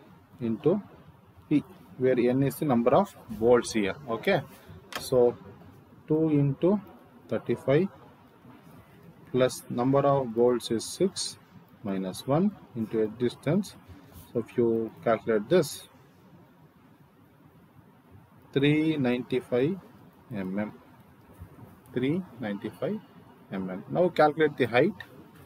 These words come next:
So H would be is equal to E plus n minus one into P. So thirty-five plus six minus one into pitch is sixty-five.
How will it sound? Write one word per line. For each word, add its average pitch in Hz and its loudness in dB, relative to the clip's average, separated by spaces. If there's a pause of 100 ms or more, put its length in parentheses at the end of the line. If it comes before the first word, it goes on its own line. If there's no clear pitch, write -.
(220)
So - -2
H - -4 (560)
would - -14
be 120 2
is 101 -2
equal 87 -8 (100)
to 107 -2 (440)
E 160 2 (120)
plus 165 2 (380)
n 123 -2
minus 117 -2
one 131 0 (460)
into 92 -8
P. 160 0 (680)
So - -8
thirty-five 131 0 (680)
plus 120 -4 (420)
six - -6
minus 117 -2
one 135 -2 (100)
into 113 -8 (100)
pitch - -6
is 196 -2 (440)
sixty-five. 123 -2